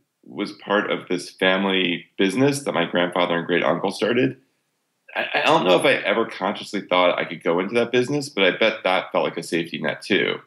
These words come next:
So I think I had a lot of safety nets I wasn't even cognizant of or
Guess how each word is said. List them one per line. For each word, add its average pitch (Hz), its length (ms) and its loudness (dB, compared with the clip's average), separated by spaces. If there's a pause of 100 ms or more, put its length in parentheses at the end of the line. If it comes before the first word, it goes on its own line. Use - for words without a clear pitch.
(240)
So 135 120 2
I 135 80 4
think 151 200 0
I 135 80 2
had 120 200 -2
a 98 60 -2
lot 90 300 2
of 87 100 -4
safety 92 380 -8
nets 82 220 -4
I 80 40 2
wasn't 87 300 0
even 82 180 -6
cognizant 80 640 -2 (160)
of 58 400 2
or 62 340 -2